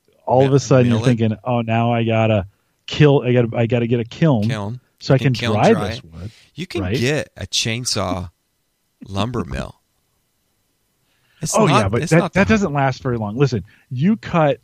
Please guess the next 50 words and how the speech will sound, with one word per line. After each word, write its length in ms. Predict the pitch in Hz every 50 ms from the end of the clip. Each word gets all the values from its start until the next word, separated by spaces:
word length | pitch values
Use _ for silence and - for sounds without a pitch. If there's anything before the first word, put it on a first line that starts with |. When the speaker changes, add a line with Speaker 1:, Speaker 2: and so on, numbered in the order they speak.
| -
Speaker 1:
a 80 | 123 110
log 640 | 101 98 98 104 113 113 107 98 92 90 90 95 95
with 160 | 101 104 95
a 40 | 98
chainsaw 680 | - - - 135 117 117 123 117 117 - 113 92 90 90
mill 280 | 92 92 87 85 90 90
one 400 | 90 95 101 110 117 123 135 120
time, 420 | - 123 110 98 90 82 80 82
and 140 | 95 104 110
you're 100 | 107 101
like, 160 | 82 85 -
"Screw 420 | - - - - - 120 113 104 92
it, 80 | 82
I'm 140 | 95 113 117
buying 260 | 117 120 123 120 107
a 60 | 92
bandsaw." 880 | 76 - 101 95 98 95 101 107 - - - 139 - - - - 117 113 - _
<laughs> 40 | - - - - -
Speaker 2:
Yeah. 180 | - - 80 -
Speaker 1:
Right? 160 | - 120 123
This, 180 | 120 165 151 -
I've 160 | 151 139 135 131
watched 240 | 147 147 135 - -
all 240 | - 123 123 135 147
these 200 | 143 139 117 120
YouTubers 480 | 135 143 131 139 123 107 113 107 98 95
do 160 | 113 113 117
this. 240 | 104 98 92 - -
You 60 | 101
know, 60 | 92
they're 100 | 113 92
Speaker 2:
Industrial 280 | 90 101 110 110 117 117
Speaker 1:
gonna 140 | 110 107 -
be 140 | 113 110 107
Speaker 2:
bandsaw. 180 | - 101 - - _ _ _ _ _ _ _ _ -
I 160 | - - 139
can't 240 | 113 - 131 104 90 113
wait. 280 | 107 107 104 101 - 92
Speaker 1:
off-grid, 140 | 92 92 - _ _ _ _ -
Speaker 2:
I 100 | 98 104
can't 280 | - - 101 90 76 67
Speaker 1:
right? 100 | 90 104
Speaker 2:
wait. 180 | 101 107 107 _ _ _ _ _ _ _ 90
Speaker 1:
Yeah. 180 | 85 82 82 80 98
Speaker 2:
No, 140 | 123 113
I 120 | 101 104 117
mean, 140 | 113 110 104
I 60 | 104
Speaker 1:
Yeah. 80 | 98
Speaker 2:
can't 260 | 82 - 120 104 -